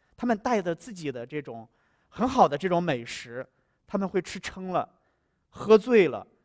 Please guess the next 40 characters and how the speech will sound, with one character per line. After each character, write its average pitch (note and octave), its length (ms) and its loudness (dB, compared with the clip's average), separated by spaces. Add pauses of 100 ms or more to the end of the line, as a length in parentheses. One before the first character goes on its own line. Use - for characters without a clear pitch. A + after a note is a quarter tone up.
(200)
而 F#3+ 100 2
那 C4 160 0
些 A3 100 -2
贫 G3+ 320 -10
穷 C#3+ 200 -14
的 D3+ 80 -4
可 D3 140 -14
能 B2 180 -16
是 C#3+ 200 -12 (300)
后 - 320 2
来 G#2 240 -6
的， A2 160 -18 (1200)
他 - 80 -16
们 E3 100 -8
发 D3 160 -4
现 C#3+ 220 -10
连 C3 220 -6
残-， D3 340 -16 (340)
什 - 160 -18
么 B2+ 240 -14
残 D3 300 -12
羹 D#3+ 140 -8 (100)
冷 D#3 160 0
炙 G#3 200 -2
都 F3+ 120 0
没 D3 200 -4
有 C3 160 0
了， F#2+ 140 -16 (420)
就 F3+ 100 -16
是 D#3 80 -14
没 C3+ 160 -12
有 C#3+ 100 -10
吃， - 220 -18
他 E3+ 120 -16
们 D3+ 140 -10
就 B2+ 240 -6 (500)
饿 E3+ 200 2
着 B2+ 100 -4
肚 C#3 300 -14
子。 - 180 -20